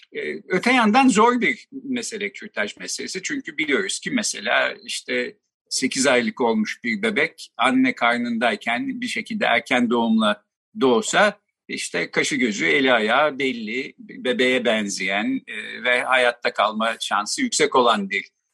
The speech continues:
e, bebek olacak. Dolayısıyla birinci gündeki anne karnındaki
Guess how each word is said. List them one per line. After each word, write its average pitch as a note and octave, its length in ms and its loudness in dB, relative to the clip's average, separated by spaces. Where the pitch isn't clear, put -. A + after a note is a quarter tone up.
e, G2 300 -2
bebek A2+ 320 0
olacak. G#2+ 480 0
Dolayısıyla F#3+ 760 2
birinci E3+ 580 2
gündeki D3+ 760 -2
anne C#3+ 320 0
karnındaki C3 920 2